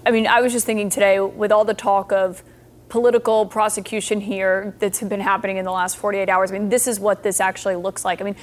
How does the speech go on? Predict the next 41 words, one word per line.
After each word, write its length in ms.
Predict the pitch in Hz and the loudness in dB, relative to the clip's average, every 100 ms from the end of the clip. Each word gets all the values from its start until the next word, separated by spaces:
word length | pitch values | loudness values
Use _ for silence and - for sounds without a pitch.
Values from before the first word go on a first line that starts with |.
| - | -6
the 100 | - | -4
conditions 560 | 226 247 233 254 294 254 | -2 0 2 2 0 -2
that 120 | 226 | -4
he's 240 | - 202 190 | -4 -6 -4
in, 180 | 190 | -4
Russian 320 | 196 202 262 220 | -4 -2 0 2
guards 360 | 202 196 190 - - - | 2 2 -2 -10 -14 -8
have 180 | 190 - | -8 -4
purposely 480 | - - 226 233 | -2 -2 0 0
made 160 | 214 196 | 0 -2
him 160 | 180 185 | -4 -2
sick. 360 | - 208 220 - - | 0 0 -2 -16 -6
The 120 | - 202 | -2 2
lights 420 | 208 226 233 - - | 4 4 2 -4 -4
are, 80 | |
are 200 | 226 214 | -2 -2
constantly 580 | 208 214 196 - 196 196 | -2 -2 -2 -4 -6 -4
on, 360 | 185 180 196 202 | -2 -2 -4 -6
you 100 | - | -8
know, 80 | 104 | -8
even 240 | 220 190 | -6 -4
at 100 | 185 | -4
night. 380 | 190 180 190 - | -2 0 0 -2
They 100 | 196 | -4
tease 420 | 185 - 233 233 | -4 -4 -2 0
him 200 | 247 240 | -2 0
by 100 | 190 | 0
showing 380 | 170 202 202 196 | 0 0 0 -2
him 100 | 185 | -6
food 360 | - 196 196 190 | 0 2 2 0
that 120 | 190 | -4
his 320 | 202 190 190 | -4 -4 -2
daughter 320 | 196 190 208 | 2 2 2
has 160 | 196 185 | 0 -2
sent 280 | 208 196 - | -2 -4 -4
him 120 | 214 | -6
and 80 | 180 | -6
then 120 | 160 | -8
take 280 | - 202 202 | -4 -2 0
it 80 | |
away. 400 | 190 190 180 196 | 0 0 0 -2